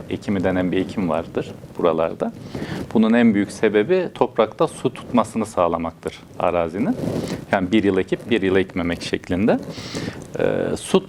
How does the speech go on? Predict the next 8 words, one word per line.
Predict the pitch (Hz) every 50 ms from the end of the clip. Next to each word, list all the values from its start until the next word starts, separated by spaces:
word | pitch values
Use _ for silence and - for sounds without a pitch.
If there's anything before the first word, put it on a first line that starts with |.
| - -
kapas-, | - - 151 - 165 151 147 151 - -
su | - 151
tutma | 151 - 147 - - 160 156
kapasitesini | 160 151 143 - 147 139 135 - - - 135 135 - 156 165
artıran | 160 - 131 127 127 - - - 147 156 139 139 - - -
uygulamalar | - 117 117 113 127 123 120 127 127 131 135 113
yapabiliriz. | 98 82 82 - - 85 78 87 82 101 - 160 151 - -
Nedir | 143 131 101 92 92